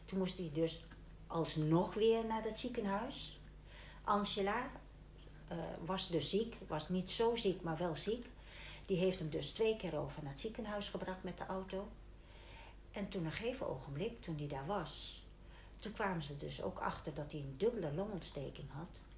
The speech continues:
En corona. En heel slecht. Eh, dus die kwam op de intensive care terecht. Die heeft, denk ik, vier weken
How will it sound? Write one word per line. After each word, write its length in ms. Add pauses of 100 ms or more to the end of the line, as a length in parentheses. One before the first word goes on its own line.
(140)
En 180
corona. 500 (800)
En 280
heel 260
slecht. 640 (760)
Eh, 80 (280)
dus 200
die 120
kwam 260
op 200
de 180 (880)
intensive 560
care 280
terecht. 500 (1500)
Die 160
heeft, 400
denk 300
ik, 240 (1200)
vier 420
weken 380